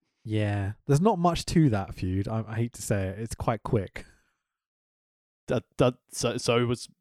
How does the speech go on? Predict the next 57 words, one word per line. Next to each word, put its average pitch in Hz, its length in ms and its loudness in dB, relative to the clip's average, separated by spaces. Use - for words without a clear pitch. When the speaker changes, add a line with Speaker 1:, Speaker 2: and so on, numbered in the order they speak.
Speaker 2:
the 117 300 2
evening 127 300 0
with 131 140 2
Missus 135 240 0
Yamaguchi-san. 127 760 -2
Speaker 1:
Do 214 100 2
you, 262 60 0
do 202 200 -2
you 285 40 4
remember 285 200 4
they 214 120 8
turned 190 240 4
Val 190 200 8
heel 151 280 4
almost 123 280 4
immediately 143 440 6
after 165 320 2
it 190 80 -6
as 104 120 -4
well? 104 240 -4
Speaker 2:
I 131 100 8
remember 113 300 6
one 104 160 4
time 110 220 2
when 110 80 -2
they 110 80 0
turned 113 260 0
Val 107 200 4
heel 120 200 2
that 104 160 -4
he 127 100 2
was, 117 220 2
like, 110 180 0
in 113 80 -2
a 110 60 -4
small 117 320 0
tournament 127 380 2
to - 60 -6
become 123 300 0
number 131 220 2
one 135 220 4
contender. 143 480 0
I 101 40 0
think 123 200 -6
it 117 40 -8
was, - 120 -8
like, 107 160 -2
Val, 127 600 2
Austin, 110 460 -4
Rock, 117 300 0
and 113 100 -6
Triple 123 340 -2
H - 400 -4
in 110 80 -4
a 107 60 -2
little 95 220 -2
tournament. 85 580 -8